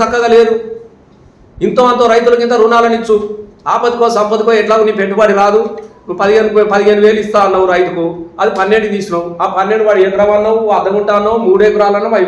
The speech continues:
ఎవరికి వస్తుంది అంటే ఎవరిని అడిగినా నాకు అసలేదు, నాకు అసలేదు అని చెప్పినావు. ఇలా రుణమాఫీ, రుణమాఫీ అన్నావు, అది ఎవరికి వచ్చిందో కూడా తెలుస్తలేదు,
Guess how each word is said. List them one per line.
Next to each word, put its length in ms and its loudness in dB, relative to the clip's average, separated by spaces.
ఎవరికి 260 0
వస్తుంది 300 -4
అంటే 220 0
ఎవరిని 240 0
అడిగినా 280 -2
నాకు 200 -2
అసలేదు, 300 -2
నాకు 200 -4
అసలేదు 240 -4
అని 80 -4
చెప్పినావు. 320 -4
ఇలా 180 4
రుణమాఫీ, 380 2
రుణమాఫీ 400 0
అన్నావు, 200 2
అది 100 0
ఎవరికి 260 4
వచ్చిందో 280 4
కూడా 160 6
తెలుస్తలేదు, 380 0